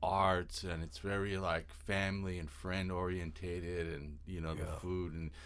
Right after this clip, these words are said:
Speaker 1: you have a culture. Here we kind of really don't. I, you know, the,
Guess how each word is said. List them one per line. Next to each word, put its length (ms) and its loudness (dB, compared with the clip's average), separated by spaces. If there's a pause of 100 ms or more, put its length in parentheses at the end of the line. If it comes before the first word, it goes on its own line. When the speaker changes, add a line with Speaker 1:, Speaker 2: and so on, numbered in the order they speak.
(200)
Speaker 1:
you 80 4
have 80 6
a 40 6
culture. 380 4
Here 300 4
we 100 4
kind 280 0
of 180 0
really 300 0 (100)
don't. 420 0
I, 200 -4 (140)
you 140 -2
know, 140 -2
the, 160 -2